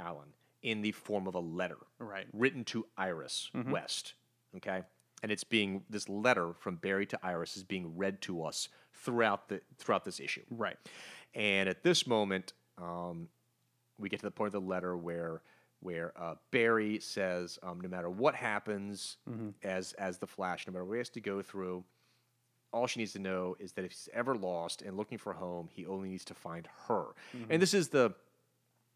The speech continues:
Speaker 1: um, common sci-fi theme that f-, Kurt Vonnegut,
Speaker 2: Yeah.
Speaker 1: um, used in, uh,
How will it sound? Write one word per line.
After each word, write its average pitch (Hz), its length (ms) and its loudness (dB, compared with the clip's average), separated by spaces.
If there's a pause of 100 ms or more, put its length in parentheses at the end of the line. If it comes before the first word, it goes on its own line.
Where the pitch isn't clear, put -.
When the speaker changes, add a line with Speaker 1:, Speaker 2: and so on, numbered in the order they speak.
(400)
Speaker 1:
um, 95 440 2 (180)
common 117 280 6
sci-fi 90 840 2 (320)
theme 120 720 2
that 92 160 -2 (100)
f-, - 160 -20 (120)
Kurt - 280 0
Vonnegut, 101 480 2 (420)
Speaker 2:
Yeah. 110 160 -6 (380)
Speaker 1:
um, 87 180 -6 (240)
used 95 540 0
in, 90 180 0
uh, 82 180 -2